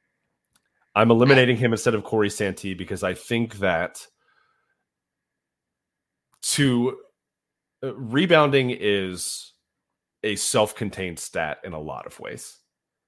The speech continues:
To be a good rebounder, you have to go and get the basketball. You gotta box out, you gotta do some other stuff. To be one of the best assist men in the history of a program, that is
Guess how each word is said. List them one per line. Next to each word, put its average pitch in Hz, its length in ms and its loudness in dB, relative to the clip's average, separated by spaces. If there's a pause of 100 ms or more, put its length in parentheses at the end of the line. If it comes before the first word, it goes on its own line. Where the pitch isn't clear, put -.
(460)
To 117 140 -4
be 127 240 2
a 127 80 6
good 107 220 -2
rebounder, 82 720 -6 (160)
you 110 140 -14
have 98 200 -2
to 98 140 -10
go 92 300 -4
and 85 120 -10
get 82 160 -10
the 82 60 -10
basketball. - 680 -12 (440)
You 113 60 -2
gotta 131 140 6
box 104 300 2
out, 107 80 0
you 98 80 -4
gotta 87 140 -6
do 82 80 -14
some - 160 -14
other 67 100 -14
stuff. - 380 -16 (600)
To 127 220 0
be 123 300 -2
one 143 180 2
of 117 100 -4
the 107 80 -4
best 107 400 -4
assist - 520 -8
men 87 480 -6 (1120)
in 107 100 -4
the 92 100 -4
history 120 460 -4
of 90 80 -4
a 87 60 -6
program, 85 720 -8 (460)
that 120 220 2
is 113 400 -4